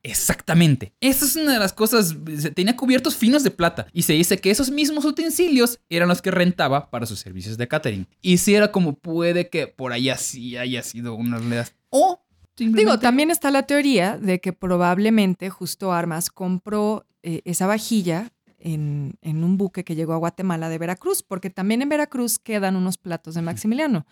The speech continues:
Speaker 1: Sí.
Speaker 2: O sea, en algún momento Maximiliano viajó con todo y su vajilla a Veracruz y ahí quedaron unos platos que, por supuesto, como somos mexicanos, revendimos.
Speaker 1: Le dieron, le dieron vajilla, literal.
Speaker 2: Exactamente.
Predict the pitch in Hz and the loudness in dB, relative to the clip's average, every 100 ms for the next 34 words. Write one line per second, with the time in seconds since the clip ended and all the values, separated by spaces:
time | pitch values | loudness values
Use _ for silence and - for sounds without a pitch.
0 | - 127 - 220 214 233 294 285 247 247 | -10 -10 -2 2 4 2 0 0 -2 -2
1 | 226 190 185 180 190 185 175 147 - 175 | -2 -2 0 -2 -2 -2 -2 -4 -6 -4
2 | 180 285 _ - 170 165 208 220 220 214 | -4 -6 _ -10 -8 -6 -4 -2 0 0
3 | 214 226 202 208 220 233 269 240 262 220 | 2 2 4 4 4 2 0 0 0 0
4 | 175 180 202 185 190 190 190 - 233 202 | 0 0 -2 0 2 2 -2 -4 -4 -4
5 | 190 208 190 - 247 247 262 220 247 - | -6 -10 -10 -8 -4 0 -2 0 -2 0
6 | 202 - 185 175 190 190 196 185 208 202 | -4 -2 -4 -2 -2 0 -2 -4 -6 -4
7 | 180 196 - - _ - 196 185 180 156 | -4 -4 -8 -16 _ -4 0 2 2 0
8 | 127 123 123 135 131 127 131 151 147 123 | 0 0 2 2 2 2 2 2 2 0
9 | 139 113 95 - - 120 139 143 131 180 | -2 -2 -4 -6 -6 0 2 2 0 -4
10 | 175 113 | -8 -12